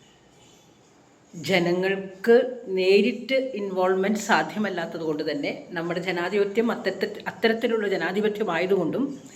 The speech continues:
ഏഹ്, നാം ജനപ്രതിനിധിയെ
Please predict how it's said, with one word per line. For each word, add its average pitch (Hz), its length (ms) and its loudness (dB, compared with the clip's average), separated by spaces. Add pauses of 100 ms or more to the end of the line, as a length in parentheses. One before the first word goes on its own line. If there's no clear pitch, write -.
(760)
ഏഹ്, 165 520 -2
നാം 277 680 4
ജനപ്രതിനിധിയെ 226 1200 0